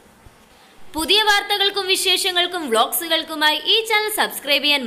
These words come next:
മറക്കരുത്. തൊട്ടടുത്ത് കിടക്കുന്ന ബെൽ ബട്ടണോട് ക്ലിക്ക് ചെയ്താൽ ഞാൻ എപ്പോൾ വീഡിയോസ് ഇട്ടാലും നിങ്ങൾക്ക് എളുപ്പം നോട്ടിഫിക്കേഷൻ കിട്ടുന്നതായിരിക്കും. Thanks for watching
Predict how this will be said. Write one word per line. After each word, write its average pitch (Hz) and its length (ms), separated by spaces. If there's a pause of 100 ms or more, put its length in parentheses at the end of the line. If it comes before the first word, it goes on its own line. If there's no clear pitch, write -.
മറക്കരുത്. 185 540 (400)
തൊട്ടടുത്ത് 294 420
കിടക്കുന്ന 233 380
ബെൽ 202 180
ബട്ടണോട് 262 380 (100)
ക്ലിക്ക് 196 300
ചെയ്താൽ 320 240 (120)
ഞാൻ 370 180
എപ്പോൾ 370 200 (100)
വീഡിയോസ് 262 340
ഇട്ടാലും 233 360
നിങ്ങൾക്ക് 277 320
എളുപ്പം 247 320
നോട്ടിഫിക്കേഷൻ 240 640 (100)
കിട്ടുന്നതായിരിക്കും. 196 760 (720)
Thanks 370 340
for 302 140 (140)
watching 262 360